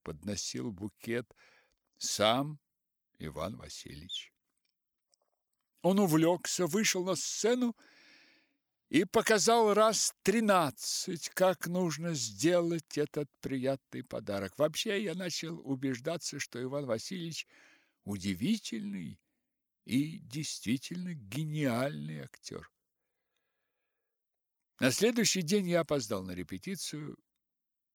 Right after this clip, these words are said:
и когда явился, увидел, что рядышком на стульях на сцене сидят Ольга Сергеевна, актриса, игравшая героиню,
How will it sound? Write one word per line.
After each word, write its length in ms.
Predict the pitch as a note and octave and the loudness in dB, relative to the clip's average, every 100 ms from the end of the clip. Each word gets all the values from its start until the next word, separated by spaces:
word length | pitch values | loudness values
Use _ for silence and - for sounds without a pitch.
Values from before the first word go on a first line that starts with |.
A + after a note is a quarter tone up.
| _ | _
и 100 | G#2 | -6
когда 340 | A2 A#2+ A#2 B2+ | -4 -4 -2 2
явился, 800 | B2+ B2 D#3+ E3 - - G2 - _ _ _ _ | 2 4 2 0 -4 -8 -10 -12 _ _ _ _
увидел, 480 | A2+ B2 C3+ A#2+ A2+ | -2 0 0 0 -2
что 320 | G#2 - G2 | -4 -4 -2
рядышком 920 | G2 A2+ D3 B2 A2+ - - - - G2+ | 0 2 2 0 -6 -6 -10 -12 -10 -8
на 120 | G#2 | -8
стульях 840 | - - B2+ C3+ A2+ G#2+ - - _ _ _ _ _ _ _ - | -8 -6 -4 -2 -2 -4 -6 -14 _ _ _ _ _ _ _ -6
на 160 | G2 | -4
сцене 960 | - - - - C3+ B2+ A#2 A2 F#2+ - _ _ - | -4 -4 -2 0 2 2 0 -2 -4 -10 _ _ -10
сидят 520 | - F#2 F#2 G2+ - - | -6 -4 -2 -2 -4 -4
Ольга 500 | B2 B2 F#2+ G2 G2+ | -2 -2 -4 -6 -6
Сергеевна, 920 | - G#2+ F#2 F2+ A2+ C#3+ D#3+ D#3 E3 _ _ _ _ _ _ _ _ _ - | -6 -6 -6 -2 -2 -2 -6 -14 -16 _ _ _ _ _ _ _ _ _ -10
актриса, 580 | F#2+ - A2+ A2+ - | -10 -4 -4 -2 -4
игравшая 480 | G2 G2+ G#2 - G#2+ | -4 -4 -4 -6 -10
героиню, 640 | F#2+ G#2+ G#2+ G#2+ G#2 G2+ | -6 -4 -4 -4 -6 -12